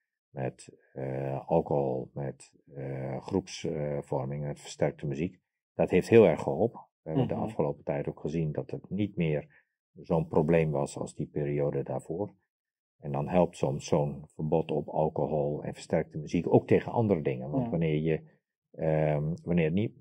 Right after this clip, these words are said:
Speaker 1: wanneer het naar jouw eigen ogen minder, eh, gezellig is, dan ga je misschien niet naartoe. En dan helpt dat ook een, eh, een beetje.
Speaker 2: Zou je
Speaker 1: Maar
Speaker 2: niet
Speaker 1: er
Speaker 2: gewoon
Speaker 1: wordt
Speaker 2: wat meer afvalbakken nog moeten plaatsen in de parken om, ja, ook de, ook de parken een beetje mooi te houden?
Speaker 1: Er wordt ook, eh, heel veel schoongemaakt.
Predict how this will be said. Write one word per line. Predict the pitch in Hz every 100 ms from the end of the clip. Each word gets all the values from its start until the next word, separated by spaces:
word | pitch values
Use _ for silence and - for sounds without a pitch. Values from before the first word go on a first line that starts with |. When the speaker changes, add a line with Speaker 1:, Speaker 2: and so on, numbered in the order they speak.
| _
Speaker 1:
wanneer | 87 82
het | 80
naar | - 80
jouw | 87 82
eigen | 87 92 - -
ogen | 76 73 85
minder, | 87 95 85 85 82 80
eh, | 85 80 78 78 78 76 - _ _ _ _
gezellig | - 82 98 104 -
is, | 143 - - _ _
dan | - 80
ga | -
je | 87 78
misschien | 78 - 80
niet | 73 80
naartoe. | - - 85 69
En |
dan | 76 65
helpt | 65 78
dat | - -
ook | 127
een, | - 135
eh, | - - 135 -
een | 135
beetje. | 127 -
Speaker 2:
Zou | -
je | -
Speaker 1:
Maar | 120
Speaker 2:
niet | 120
Speaker 1:
er | -
Speaker 2:
gewoon | 127
Speaker 1:
wordt | 127 120
Speaker 2:
wat | 131
meer | 127
afvalbakken | 135 151 127 123 123
nog | 117
moeten | 123 120
plaatsen | 135 135 123 - 131
in |
de | 123
parken | - 123 120 -
om, | 147 127 123
ja, | 120
ook | 113 123
de, | 123
ook | 113 131
de | 131
parken | 143 127 127
een | 135
beetje | 131 135 147
mooi | 156 151
te | 135
houden? | 113 113 -
Speaker 1:
Er | 98
wordt | 90 98 98
ook, | 90 -
eh, | - 85 85 85 85 82
heel | 87 117 98
veel | 92
schoongemaakt. | - 98 104 104 104 131 -